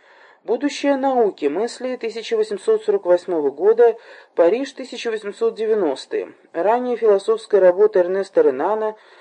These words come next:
в которой Толстой нашел некоторые созвучные ему мысли о том, что цель науки — раскрыть перед человеком тайну вещей,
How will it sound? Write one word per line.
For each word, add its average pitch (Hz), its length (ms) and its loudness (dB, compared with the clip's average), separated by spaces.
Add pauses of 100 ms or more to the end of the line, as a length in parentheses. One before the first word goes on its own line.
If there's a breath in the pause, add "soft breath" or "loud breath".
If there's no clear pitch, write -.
(120)
в - 80 -20
которой 247 420 0
Толстой 233 440 0
нашел 220 380 -2
некоторые 208 500 0
созвучные 175 760 -2
ему 175 220 -4
мысли 185 360 -2
о 127 100 2
том, 214 320 -4 (340 loud breath)
что 185 220 -2
цель 269 260 -4
науки — 220 440 0
раскрыть 208 480 2
перед 180 220 -4
человеком 190 600 2
тайну 180 340 2
вещей, 214 580 -6